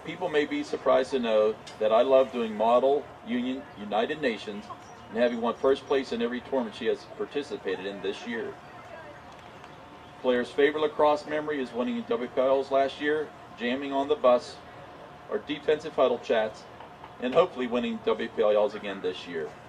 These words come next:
Her advice to underclassmen is when you step out onto the field, play for two things, the love of the game and your teammates, because it ends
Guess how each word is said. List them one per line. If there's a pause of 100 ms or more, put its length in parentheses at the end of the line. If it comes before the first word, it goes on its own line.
(1120)
Her
advice
to
underclassmen
is
when
you
step
out
onto
the
field, (120)
play
for
two
things, (760)
the
love
of
the
game (260)
and
your
teammates,
because
it
ends